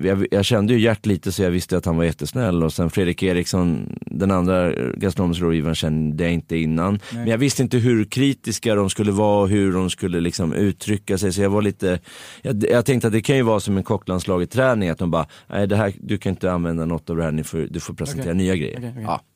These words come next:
Speaker 1: Men det, de, de var ju supersympatiska och det gick jättebra.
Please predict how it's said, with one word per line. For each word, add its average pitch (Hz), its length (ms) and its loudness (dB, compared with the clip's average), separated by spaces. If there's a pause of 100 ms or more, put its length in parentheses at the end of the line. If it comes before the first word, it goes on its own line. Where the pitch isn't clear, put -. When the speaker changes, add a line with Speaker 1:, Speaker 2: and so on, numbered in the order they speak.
(220)
Speaker 1:
Men 113 180 4
det, 135 180 4
de, 123 140 0
de 131 260 2
var 117 120 4
ju 110 140 4
supersympatiska 92 1500 0
och 73 180 -2
det 90 280 0
gick 85 340 -4
jättebra. 85 380 -4